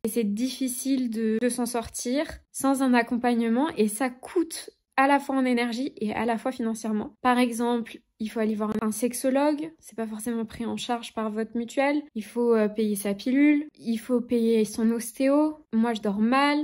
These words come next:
ça m'arrive de faire des cauchemars parce que je me dis que c'est pas normal, que je vais jamais m'en sortir.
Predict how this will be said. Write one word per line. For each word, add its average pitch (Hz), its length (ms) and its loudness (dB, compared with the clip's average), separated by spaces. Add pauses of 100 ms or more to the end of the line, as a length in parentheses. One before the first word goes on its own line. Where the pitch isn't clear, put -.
(200)
ça - 180 -4
m'arrive 220 260 0
de 214 80 -2
faire 208 160 -2
des 208 120 -2
cauchemars 285 600 0
parce 208 180 -6
que 220 100 -4
je 214 120 -2
me 214 340 2
dis 226 260 -8
que 208 380 0
c'est 202 200 -6
pas 233 220 -2
normal, 247 420 0
que 214 140 -4
je 196 100 -4
vais 202 100 0
jamais 226 240 -2
m'en 233 140 -4
sortir. 294 400 -4